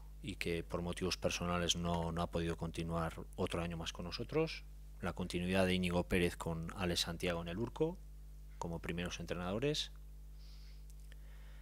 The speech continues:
Y a partir de ahí, eh, lo que vosotros entendáis que son preguntas importantes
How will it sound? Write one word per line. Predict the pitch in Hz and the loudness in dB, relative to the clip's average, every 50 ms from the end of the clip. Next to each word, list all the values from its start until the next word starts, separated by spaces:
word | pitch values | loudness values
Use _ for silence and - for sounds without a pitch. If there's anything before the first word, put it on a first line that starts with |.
| - - - - - - - - - - - - - - - | -12 -12 -12 -12 -12 -12 -12 -12 -12 -12 -12 -12 -12 -12 -8
Y | - 101 | 0 0
a | 92 - | 0 4
partir | - 90 - - 117 113 110 | 4 2 4 8 8 8 10
de | 107 110 | 10 10
ahí, | 113 120 131 135 143 - - - - - - - - - | 12 12 10 10 8 4 0 -8 -12 -12 -12 -12 -6 -2
eh, | 107 95 95 95 92 92 92 92 92 92 92 92 92 92 90 92 92 | 0 0 2 2 2 2 2 2 0 0 0 0 -2 -2 -2 -2 0
lo | 90 92 - | -2 -2 0
que | - 101 | 2 0
vosotros | 95 90 107 101 104 104 - 104 | 2 2 2 2 2 2 2 2
entendáis | 98 95 - 101 98 101 107 104 95 90 - - - - - | 0 2 2 2 4 6 6 6 6 6 4 2 2 0 -2
que | - 92 | -2 0
son | - - 98 98 90 | 0 2 2 -2 -2
preguntas | - - 98 92 101 101 95 - 104 98 95 95 95 87 - - - - - - - - - - - - - - - - - - - - - - - - - - - - - - - - - - - - - - - - - - - - - - - - | -2 0 0 0 0 0 2 4 4 4 6 4 4 4 2 2 2 -2 -8 -12 -12 -12 -12 -12 -12 -12 -12 -12 -12 -12 -12 -14 -14 -12 -12 -12 -12 -12 -12 -12 -12 -12 -12 -12 -12 -12 -12 -12 -12 -12 -12 -12 -12 -12 -12 -12 -12 -12 -12 -12 -10 -6
importantes | - 104 90 - 95 98 - 110 110 110 - 147 143 147 143 - - - | -6 -4 0 2 2 4 4 4 4 4 2 2 2 2 2 2 0 -2